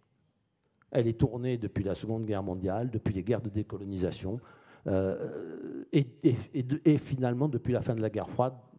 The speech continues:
à mon avis, définitivement, enfin définitivement, en tout cas dans les, dans les décennies ou les siècles qui, qui viennent. Euh,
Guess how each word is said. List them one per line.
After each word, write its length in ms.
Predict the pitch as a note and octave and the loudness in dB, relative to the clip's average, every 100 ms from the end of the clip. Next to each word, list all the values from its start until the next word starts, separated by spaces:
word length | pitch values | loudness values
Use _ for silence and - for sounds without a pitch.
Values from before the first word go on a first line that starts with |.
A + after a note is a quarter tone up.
| _ _ _ _ | _ _ _ _
à 60 | A2 | -4
mon 160 | G2 | 0
avis, 300 | G2 F2+ C#3+ - - | 0 2 2 0 -10
définitivement, 720 | G2 - G2+ - F2+ F#2 E2+ | -10 -6 -8 -6 -8 -6 -6
enfin 220 | - F2+ | -8 -12
définitivement, 580 | G2 - F2 F#2+ E2+ G#2+ | -12 -14 -12 -10 -6 -6
en 60 | G2+ | -6
tout 100 | B2+ | -4
cas 160 | G#2+ | -4
dans 140 | F2+ F2+ | -4 -6
les, 120 | - - - - - - | -10 -14 -20 -20 -20 -8
dans 220 | G2+ F#2+ | -4 -2
les 120 | G2 F2 | -2 -2
décennies 400 | G#2 - G2+ A2+ | -2 -2 0 2
ou 60 | |
les 100 | G2 | 2
siècles 360 | - G2+ - - | 0 -4 -4 -10
qui, 260 | - G#3+ | -10 -12
qui 160 | - - | -8 -6
viennent. 180 | D#2 - - - - | -6 -8 -14 -20 -10
Euh, 40 | - | -2